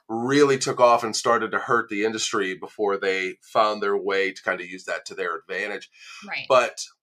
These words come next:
Speaker 1: my memory of that trip was, uh,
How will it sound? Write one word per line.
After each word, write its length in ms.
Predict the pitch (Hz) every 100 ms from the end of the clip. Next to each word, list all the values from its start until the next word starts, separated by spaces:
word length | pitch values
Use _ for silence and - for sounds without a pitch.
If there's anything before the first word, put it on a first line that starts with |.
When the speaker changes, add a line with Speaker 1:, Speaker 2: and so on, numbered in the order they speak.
| _ -
Speaker 1:
my 240 | 127 123
memory 800 | 127 135 151 151 143 131 123 120 -
of 340 | 120 120 101
that 280 | 113 107 -
trip 420 | - 127 117 110 - _
was, 760 | 101 110 110 107 104 98 - _ _ _ _ _ _ _ _ _ _ -
uh, 160 | 131